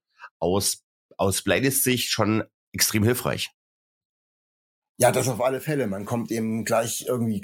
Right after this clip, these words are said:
Speaker 2: in die richtige Richtung weiter und kann dann gleich, äh, die nächsten Sachen hören oder kriegt Empfehlungen, ähnliche Künstler oder sonst irgendwas.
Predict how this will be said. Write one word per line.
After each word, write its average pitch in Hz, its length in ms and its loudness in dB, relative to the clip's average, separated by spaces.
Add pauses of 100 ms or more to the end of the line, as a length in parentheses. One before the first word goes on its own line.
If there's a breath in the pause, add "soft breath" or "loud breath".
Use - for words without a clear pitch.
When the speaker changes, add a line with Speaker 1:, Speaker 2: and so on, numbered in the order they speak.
(120)
Speaker 2:
in 120 80 -2
die 107 100 0
richtige 110 440 -2
Richtung 110 320 -4
weiter 107 240 0
und 113 60 -2
kann 110 180 -2
dann 107 180 -2
gleich, - 540 -4
äh, 104 240 0
die 101 100 0
nächsten 110 320 -2
Sachen 123 240 -2
hören 127 180 2
oder 110 200 -2
kriegt 107 240 -10
Empfehlungen, 117 560 -2
ähnliche 101 400 -2
Künstler 127 380 -2
oder 101 120 0
sonst 110 260 0
irgendwas. 92 440 -2